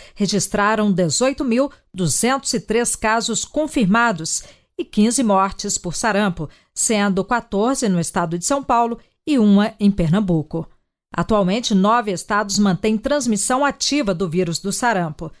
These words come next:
sendo que em dois mil e vinte, cinco estados já confirmaram casos. São Paulo, com setenta e sete casos, Rio de Janeiro, com setenta e três, Paraná, com vinte e sete,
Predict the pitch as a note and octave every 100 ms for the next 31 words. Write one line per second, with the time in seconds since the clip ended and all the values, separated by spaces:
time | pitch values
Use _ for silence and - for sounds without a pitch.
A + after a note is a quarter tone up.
0 | _ _ _ - D4+ C4 C4 C4+ G#3+ F#3
1 | F3 D#3 B3 C#4+ A#3 D4+ D#4 - - -
2 | - D#4 E4+ C4+ G3+ - G#3 G#3 G3 G3+
3 | F#3 - B3 B3 F3 F#3 A3 G#3+ A3 A3+
4 | G#3 F3 F3 - - - _ _ - -
5 | B3 - G3+ G3 C4 E4+ _ _ F3+ -
6 | - - C#4 B3 - F3 E3+ - A3 G#3+
7 | G#3+ A3+ - - - - A3 F#3 A3+ G3
8 | A#3+ B3+ - F3+ - F3+ - C#4 D#4 D4+
9 | A#3 A#3 A#3+ - - _ _ D4+ D4+ D4+
10 | G#3+ C#4+ - F3 F3 G3+ - A#3 G#3+ -
11 | B3+